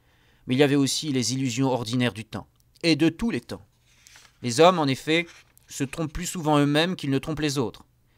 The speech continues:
Beaucoup de Français, comme les Romains sous Auguste, croyaient encore à la République,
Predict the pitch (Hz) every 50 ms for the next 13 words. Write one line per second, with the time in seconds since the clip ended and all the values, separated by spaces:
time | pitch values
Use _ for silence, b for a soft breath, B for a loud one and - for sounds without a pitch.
0 | _ _ _ _ _ _ _ - 143 147 143 - 170 156 127 127 117 - 127 120
1 | 117 - - 143 147 143 - 123 113 110 110 110 107 117 120 139 139 135 - 113
2 | 110 107 107 139 - - - - b b b b b b b b - 135 135 131
3 | 135 131 127 123 - 117 113 120 117 117 110 120 - 127 127 147 151 - - -